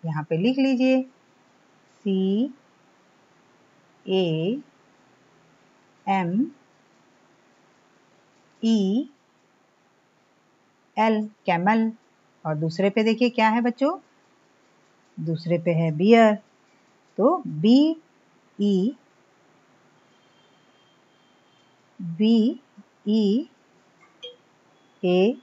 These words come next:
R beer, ये पालू। यहाँ पे लिख दीजिए बी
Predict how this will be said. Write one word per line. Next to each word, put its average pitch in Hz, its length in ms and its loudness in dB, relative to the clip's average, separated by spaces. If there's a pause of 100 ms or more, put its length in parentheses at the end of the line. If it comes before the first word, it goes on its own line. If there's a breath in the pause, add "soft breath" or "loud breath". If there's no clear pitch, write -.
(640)
R 233 440 -2 (260)
beer, 214 480 0 (320)
ये 160 260 -2 (140)
पालू। 202 420 2 (920)
यहाँ 151 200 -6
पे 151 120 -8
लिख 202 200 -2
दीजिए 226 320 -2
बी 190 1000 -4